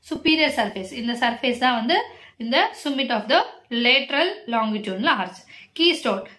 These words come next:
கீஸ்டோன் இதுல வந்து கீஸ்டோன் எதுனா cuboid bone தான். So, இந்த ஆர்ச்லயே வந்து சென்டர்ல ஹையஸ்டா இருக்கக்கூடிய போன் வந்து cuboid bone. So, the keystone is a cuboid. இதோட மெயின் ஜாயிண்ட் என்ன அப்படின்னா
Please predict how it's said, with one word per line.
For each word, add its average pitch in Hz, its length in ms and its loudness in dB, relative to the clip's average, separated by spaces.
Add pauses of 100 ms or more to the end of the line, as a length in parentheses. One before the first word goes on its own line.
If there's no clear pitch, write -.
கீஸ்டோன் 339 460 2 (180)
இதுல 254 260 0
வந்து 262 160 -2 (100)
கீஸ்டோன் 277 420 0
எதுனா 226 280 -2
cuboid 233 440 0
bone 180 220 -6
தான். 180 140 -16 (180)
So, - 160 -2
இந்த 247 120 2 (100)
ஆர்ச்லயே 294 400 2
வந்து 311 160 -2 (100)
சென்டர்ல 262 540 0 (100)
ஹையஸ்டா 254 540 0
இருக்கக்கூடிய 233 500 -4
போன் 214 260 -2
வந்து 240 240 0
cuboid 208 400 0
bone. 180 180 -8 (240)
So, 330 120 2 (240)
the 226 80 -4
keystone 285 480 0
is - 60 -4
a 381 100 4 (260)
cuboid. 202 420 -4 (440)
இதோட 320 340 4
மெயின் 294 320 2
ஜாயிண்ட் 262 360 0
என்ன 233 180 -2
அப்படின்னா 214 360 0